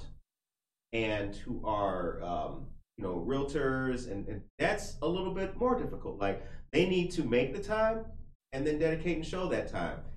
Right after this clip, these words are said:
And not everybody does that. And I appreciated the heck out of that. I was really impressed by you guys. Like, I, and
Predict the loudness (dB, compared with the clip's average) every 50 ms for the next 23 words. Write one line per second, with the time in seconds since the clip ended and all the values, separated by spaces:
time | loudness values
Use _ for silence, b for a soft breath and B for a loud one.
0 | -10 -4 0 2 4 4 4 4 2 2 2 0 0 0 0 0 0 -2 -2 -4
1 | -6 -6 -6 -6 -4 -2 0 4 4 6 6 6 4 0 -2 0 2 2 2 2
2 | 0 0 0 0 0 0 -2 -2 -2 -4 -4 -4 -4 -2 -2 -2 -2 -2 -4 -4
3 | -2 -2 -2 -2 -2 -2 0 0 0 -2 0 0 0 2 2 0 0 0 2 2
4 | 2 4 2 0 0 0 0 -2 -2 -2 -2 -2 -2 -2 -2 -2 -2 -2 -4 -4
5 | -6 -4 -4 -4 -4 -4 -4 -4 -4 -4 -4 B B B B B B _ _ _
6 | _ _ 4 6 8 8 8 6 6 4 0 -2